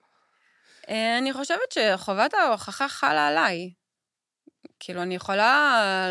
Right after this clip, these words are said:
לתת ל-, לצורה שאני נראית, לפתוח לי דלתות, ואז לא לעשות עם זה כלום.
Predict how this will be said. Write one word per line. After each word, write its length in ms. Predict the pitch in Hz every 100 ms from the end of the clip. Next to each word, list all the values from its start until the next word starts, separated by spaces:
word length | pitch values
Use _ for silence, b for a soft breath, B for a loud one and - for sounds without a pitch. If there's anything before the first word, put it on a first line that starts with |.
| 180 185
לתת 320 | 185 190 185
ל-, 360 | 190 185 180 180 - _ -
לצורה 460 | 175 170 - 185
שאני 260 | 196 208 190
נראית, 380 | 185 185 190 -
לפתוח 460 | 180 - 202 190 -
לי 80 | 175
דלתות, 540 | 170 - 202 240 254
ואז 240 | 185 180 190
לא 100 | 185
לעשות 280 | 180 180
עם 100 | 180
זה 100 | 170
כלום. 280 | 165 165 147